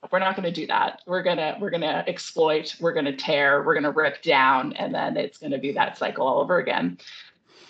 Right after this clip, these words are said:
'Cause, you know, in twenty years, the kids picking ramps because there's only a few left because then, you know,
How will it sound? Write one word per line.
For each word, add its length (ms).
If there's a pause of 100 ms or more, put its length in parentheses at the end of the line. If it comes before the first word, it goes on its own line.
(380)
'Cause, 300
you 100
know, 140
in 100
twenty 280
years, 640
the 60
kids 320
picking 320
ramps 420
because 320
there's 160
only 220
a 60
few 180
left 280
because 260
then, 320
you 120
know, 360